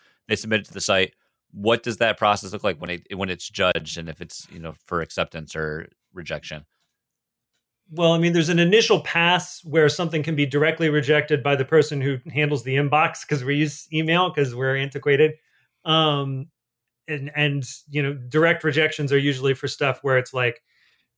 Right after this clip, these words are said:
Speaker 2: it's not even remixing a game. Someone sent us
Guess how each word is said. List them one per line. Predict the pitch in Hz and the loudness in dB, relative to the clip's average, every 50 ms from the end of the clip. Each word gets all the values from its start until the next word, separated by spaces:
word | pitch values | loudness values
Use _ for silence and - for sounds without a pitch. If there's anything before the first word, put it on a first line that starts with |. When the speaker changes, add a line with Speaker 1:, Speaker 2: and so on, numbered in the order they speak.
| _ - | _ -12
Speaker 2:
it's | 139 - - | -10 -4 0
not | 165 165 160 | 2 4 4
even | 170 147 156 151 147 | 4 4 4 4 4
remixing | 160 160 151 147 147 - 139 120 | 4 4 2 0 -2 -2 -4 -4
a | 110 | -4
game. | 107 - 202 214 220 226 226 226 220 220 220 220 196 | 0 2 4 6 6 6 6 6 6 6 4 2 0
Someone | - - 170 156 151 143 139 | 0 2 2 4 4 2 2
sent | - - 160 147 143 | 0 0 0 2 2
us | 139 139 135 - - - - | 2 0 0 -2 -6 -10 -10